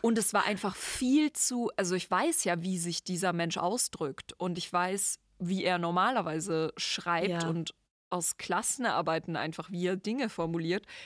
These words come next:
Speaker 1: Das war viel zu gut für ihn. Oder
Speaker 2: Ey.
Speaker 1: viel zu perfekt.
Speaker 2: Das ist so lustig, weil in meinem Bekanntenkreis, also in meinem, äh, Umfeld, ähm, hat jemand, äh, jemandem einmal eine Schlussmachnachricht geschickt, die eindeutig mit Chat G P T,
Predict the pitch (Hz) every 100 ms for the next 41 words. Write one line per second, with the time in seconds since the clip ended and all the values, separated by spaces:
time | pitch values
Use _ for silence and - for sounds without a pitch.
0 | - 185 - - - 247 339 - 226 185
1 | 226 302 - - 165 156 147 143 190 -
2 | - - - - - _ _ 196 196 208
3 | 214 262 - 233 190 - 214 262 254 -
4 | - - _ _ _ _ _ _ - 320
5 | - - 262 285 285 269 - 233 233 -
6 | - 240 226 220 220 - 226 262 - 262
7 | - 190 202 233 190 - 190 180 180 -
8 | - - 240 285 - 220 233 247 - -
9 | - _ _ _ - 196 202 196 233 233
10 | - 214 220 208 208 208 - _ _ 190
11 | 185 180 185 214 220 208 196 - - 185
12 | 202 185 - 170 175 - - 233 - 190
13 | 175 - 156 165 175 - 170 - - -
14 | - 160 165 165 170 170 165 165 - 156
15 | 151 - 156 143